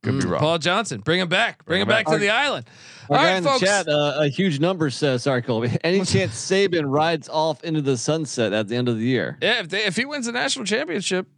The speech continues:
Speaker 1: S-, will
Speaker 2: the
Speaker 1: that be eight?
Speaker 2: national championship.
Speaker 1: Hello. Yeah.
Speaker 2: Uh, I, I think, uh,
Speaker 3: Think
Speaker 2: I th-,
Speaker 3: so?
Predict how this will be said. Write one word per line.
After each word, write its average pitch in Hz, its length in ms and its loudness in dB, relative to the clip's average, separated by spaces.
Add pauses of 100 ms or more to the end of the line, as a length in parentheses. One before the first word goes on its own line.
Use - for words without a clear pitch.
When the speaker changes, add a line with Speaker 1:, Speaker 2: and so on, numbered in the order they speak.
(260)
Speaker 1:
S-, - 220 -8
will 120 140 2
Speaker 2:
the - 100 0
Speaker 1:
that 110 140 2
be 117 180 0
eight? 123 140 2
Speaker 2:
national 220 560 0
championship. 160 840 0
Speaker 1:
Hello. 143 160 -2 (100)
Yeah. 151 240 0
Speaker 2:
Uh, 233 500 2
I, 240 280 0
I 240 220 2
think, 254 500 -2
uh, 262 380 0
Speaker 3:
Think - 120 -2
Speaker 2:
I - 140 2
th-, 196 40 -2
Speaker 3:
so? - 400 0